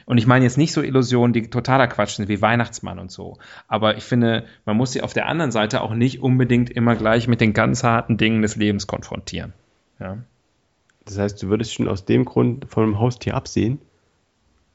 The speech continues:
Speaker 2: weil du weißt, äh, die Tränen sind heiß und innig.
Speaker 1: Ja, also ich, ich hab's ja schon ge-, also auf meiner Liste von Gründen, um keine Haustiere zu haben, wäre das, glaub ich, auf Nummer zehn, hätte ich noch neun andere vorher, die mir einfallen
Speaker 2: Oh,
Speaker 1: würden.
Speaker 2: können wir die vielleicht in,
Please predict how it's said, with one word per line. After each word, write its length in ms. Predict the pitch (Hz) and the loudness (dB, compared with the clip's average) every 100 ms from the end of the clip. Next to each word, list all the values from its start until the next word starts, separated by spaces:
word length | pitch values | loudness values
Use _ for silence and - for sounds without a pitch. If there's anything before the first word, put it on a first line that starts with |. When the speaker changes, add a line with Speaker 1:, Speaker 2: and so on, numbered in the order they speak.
| - | -4
Speaker 2:
weil 100 | 98 | 0
du 140 | 95 | 2
weißt, 500 | 92 107 127 - - | 4 2 0 -8 -10
äh, 380 | 95 92 90 95 - _ - | -6 -4 -4 -6 -10 _ -18
die 60 | |
Tränen 380 | - - 104 110 | -6 2 4 4
sind 200 | 104 101 | 4 2
heiß 220 | 107 113 | 4 4
und 220 | 104 95 - | 2 -2 0
innig. 420 | 120 104 92 - _ _ _ _ _ _ _ _ _ - - - - | 4 4 2 -4 _ _ _ _ _ _ _ _ _ -16 -16 -10 2
Speaker 1:
Ja, 440 | 107 113 110 120 | 6 8 8 6
also 280 | 123 127 120 | 4 2 0
ich, 280 | 120 123 110 | -2 -6 -10
ich 280 | 139 135 131 | -10 -8 -6
hab's 120 | 135 | -4
ja 60 | 131 | -4
schon 180 | 123 117 | -4 -4
ge-, 80 | 117 | -4
also 200 | 110 120 | -4 -4
auf 140 | 120 | -4
meiner 220 | 113 113 | -4 -2
Liste 280 | 113 127 135 | -2 -4 -6
von 200 | 120 113 | -4 -4
Gründen, 280 | 107 127 131 | 0 -2 -2
um 100 | 117 | -4
keine 220 | 127 120 | 0 0
Haustiere 400 | 110 127 123 110 107 | 0 -2 -4 -6 -6
zu 120 | 110 | -4
haben, 240 | 104 107 | -4 -2
wäre 120 | 107 | -2
das, 160 | 110 113 | -4 -4
glaub 160 | 113 110 | -4 -4
ich, 80 | 107 | -4
auf 80 | |
Nummer 260 | 110 110 107 | -2 0 0
zehn, 240 | - 123 | 0 2
hätte 140 | 117 113 | 2 2
ich 60 | |
noch 100 | 107 | 0
neun 300 | 107 107 113 | 2 2 2
andere 340 | 107 110 113 101 | 2 0 0 0
vorher, 340 | - 120 104 | 2 2 2
die 120 | 98 | 0
mir 120 | 95 90 | -2 -4
einfallen 520 | 90 - 95 92 87 | -8 -6 -6 -6 -6
Speaker 2:
Oh, 20 | |
Speaker 1:
würden. 180 | 90 92 | -8 2
Speaker 2:
können 120 | 104 | 4
wir 60 | 107 | 6
die 80 | 113 | 4
vielleicht 240 | 113 107 | 2 2
in, 140 | 107 | 2